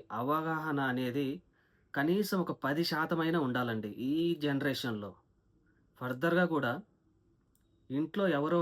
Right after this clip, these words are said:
ఒకరు కొంత అంతో ఇంతో లోక జ్ఞానం తెలిసి ఉండాల. లీగల్ అంటే చట్టాలే కాదండి, లోక జ్ఞానం అనేది ఉండాలి. So,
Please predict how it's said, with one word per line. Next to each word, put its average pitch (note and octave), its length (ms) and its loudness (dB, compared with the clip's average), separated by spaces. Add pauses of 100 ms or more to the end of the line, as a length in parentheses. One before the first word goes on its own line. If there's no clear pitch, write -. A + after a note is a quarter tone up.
ఒకరు C#3 280 -2 (1000)
కొంత C3+ 280 -2
అంతో C3 400 0
ఇంతో C3 320 0 (400)
లోక C#3 240 -2
జ్ఞానం C3+ 380 -2
తెలిసి B2 300 -6
ఉండాల. A#2 260 -4 (120)
లీగల్ D3 400 0
అంటే C#3 220 -4 (800)
చట్టాలే D3+ 480 -2
కాదండి, B2+ 420 -2 (260)
లోక C#3+ 280 0
జ్ఞానం C#3+ 460 0
అనేది C3 300 -2
ఉండాలి. A2+ 400 -4 (500)
So, D3 140 -4